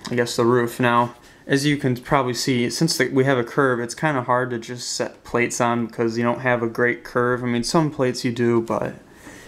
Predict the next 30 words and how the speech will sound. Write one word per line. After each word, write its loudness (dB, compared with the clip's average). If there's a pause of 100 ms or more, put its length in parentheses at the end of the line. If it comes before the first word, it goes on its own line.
(140)
it's 0
gonna 2
be 2
kinda -2
hard 2
to -2
do 2
that. 0
So 4
you 2
have 0
to 0
use 0
a, 0 (240)
a -14
technique 0 (180)
called 0
snot, -2
which -8
is -4
just -2
an -4
acronym 0
for -2
studs, 0
not 2
on -2
top. 0 (1000)
And 4 (100)
basically, 2